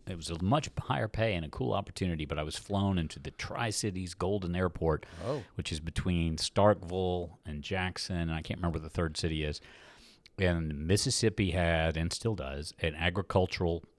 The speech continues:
Speaker 1: thirty-minute weekly Farm Bureau kind of report.
Speaker 2: Yeah.
Speaker 1: It was a big industry there before the gambling was there. And, and so, uh, the host, I'll never forget, Tyson Gare, takes me around the state, and we sp-,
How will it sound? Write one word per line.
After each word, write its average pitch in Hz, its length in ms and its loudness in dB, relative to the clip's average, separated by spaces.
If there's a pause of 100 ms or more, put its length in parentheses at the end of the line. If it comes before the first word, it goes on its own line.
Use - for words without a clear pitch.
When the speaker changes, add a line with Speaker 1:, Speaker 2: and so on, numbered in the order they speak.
(200)
Speaker 1:
thirty-minute 85 800 2
weekly 87 500 0
Farm 95 440 2
Bureau 80 300 2
kind 82 180 0
of 76 60 2
report. - 300 0
Speaker 2:
Yeah. 101 60 8
Speaker 1:
It 101 40 6
was 104 100 -2
a 80 60 -6
big 87 220 4
industry 101 360 4
there 85 260 -8
before 85 380 2
the 85 80 2
gambling 80 420 2
was 78 140 -2
there. 76 220 2
And, 73 160 -2 (720)
and 90 160 0
so, 98 540 8 (340)
uh, 87 180 2
the 80 240 2
host, 101 340 4
I'll 76 80 -2
never 95 260 4
forget, 80 460 -4
Tyson 127 680 4
Gare, 101 500 0
takes 95 260 -2
me 98 120 0
around 95 320 2
the 98 60 2
state, 82 540 -2
and 80 180 -8
we 95 120 -2
sp-, - 280 -8